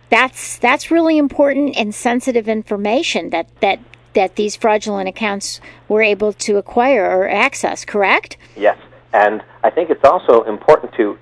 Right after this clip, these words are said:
Speaker 2: to realize that a lot of this in-, information is information that has been used or gathered for a, a business purpose. It's, it's not as if someone's out there creating a master database of everyone just for fun. It's that
Speaker 1: Right.
Speaker 2: this has a tremendous business application. It helps lowers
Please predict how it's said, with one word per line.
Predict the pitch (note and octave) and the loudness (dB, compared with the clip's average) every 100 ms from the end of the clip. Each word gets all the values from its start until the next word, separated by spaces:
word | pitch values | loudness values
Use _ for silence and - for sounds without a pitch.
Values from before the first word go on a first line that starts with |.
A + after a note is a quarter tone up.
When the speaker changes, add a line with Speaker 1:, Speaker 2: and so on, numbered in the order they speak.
| - | -4
Speaker 2:
to | G#2 | -2
realize | G2+ A#2 A2+ F2+ E2+ - | 2 4 4 4 0 -2
that | F#2 F2+ - | -2 0 0
a | |
lot | F#2+ G#2 A#2+ | 4 6 6
of | A2 | 4
this | G#2 G#2 - | 0 -6 -4
in-, | A2+ A2+ | -6 -4
information | A2+ G#2+ F2+ G2+ G2 F2+ | -6 -8 -6 -4 -6 -8
is | F2 | -8
information | G2+ G2 F#2+ F#2+ F#2 | -8 -6 -6 -6 -8
that | F2 | -10
has | F2+ | -10
been | - F#2 | -14 -10
used | F#2+ F#2+ - | -6 -6 -8
or | F2 | -4
gathered | F#2 F2+ F#2 | 0 0 -2
for | - F#2 F2 | -6 -6 -6
a, | - | -8
a | |
business | F#2 C3 - G2 _ | 2 2 2 -8 _
purpose. | - - - - - - - | -10 -10 -16 -20 -20 -10 -4
It's, | - | -4
it's | G#2+ - | -4 0
not | A2+ A2 | 4 4
as | G#2 | 2
if | G#2 - | -2 -4
someone's | G#2 F#2+ | -4 2
out | G2 F#2 | 2 2
there | F#2 | -2
creating | - G2 F2+ | 0 0 -2
a | |
master | F2 F#2 F#2+ - F2+ - - - | -8 -8 -8 -4 -4 -6 -14 -4
database | G2+ G2+ F#2+ F2 | -2 0 -2 -4
of | F2 | -2
everyone | F#2+ F#2 F2 E2+ - - - | -2 -2 -4 -6 -10 -20 -6
just | A2 G2 - | -4 -4 -6
for | E2 - | -12 2
fun. | C3 G#2 - | 2 2 -6
It's | - | 0
that | - - | 4 6
Speaker 1:
Right. | F#3 C#3+ - - | 4 -2 -6 2
Speaker 2:
this | A2+ - | 2 4
has | G2+ F#2 - G#2 _ - - | 2 2 -20 -20 _ -20 -6
a | G2 | -6
tremendous | - A2 A2 A2 - G2+ | -4 -2 0 -2 -2 2
business | B2 A2+ | 2 2
application. | G#2 G2+ F#2+ - A2 G2+ F#2 | -2 -2 -4 0 0 -2 -6
It | |
helps | F#2+ G#2 | -2 0
lowers | G2 G2+ G#2+ G#2+ | 2 4 6 4